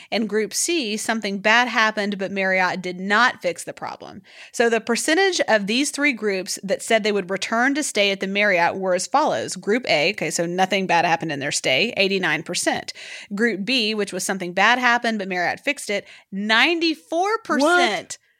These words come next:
Speaker 1: So more people would come back if something bad happened and Marriott fixed it than if nothing went wrong. And then group C, something bad happened, but Marriott did not fix the problem,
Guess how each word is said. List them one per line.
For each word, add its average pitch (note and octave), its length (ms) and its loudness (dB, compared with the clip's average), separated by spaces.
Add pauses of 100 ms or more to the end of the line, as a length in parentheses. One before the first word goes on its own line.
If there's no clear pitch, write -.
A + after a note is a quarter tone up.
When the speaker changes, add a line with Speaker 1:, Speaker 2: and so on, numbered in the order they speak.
(280)
Speaker 1:
So C#4 380 2 (680)
more C#4 340 0
people D#4+ 640 0
would A#3+ 200 -2
come D#4 180 0
back C4 400 2
if A#3 80 -6
something A#3+ 260 -6
bad B3+ 220 4
happened C4 480 0
and A3+ 160 -6
Marriott A3 420 0
fixed D4+ 300 -4
it G3 260 0 (300)
than A3 480 0 (460)
if G3 100 -6
nothing G#3 200 -2
went G#3+ 120 -6
wrong. G3+ 240 0 (300)
And A#3+ 100 4
then A#3+ 160 0
group G#3+ 300 -4
C, B3 480 -2
something A#3+ 300 0
bad G#3 220 4
happened, G3+ 420 0
but F#3 120 0
Marriott F#3 400 -2
did F3+ 140 -8
not A3 360 2
fix A#3 220 0
the G3 80 -4
problem, F3+ 540 -2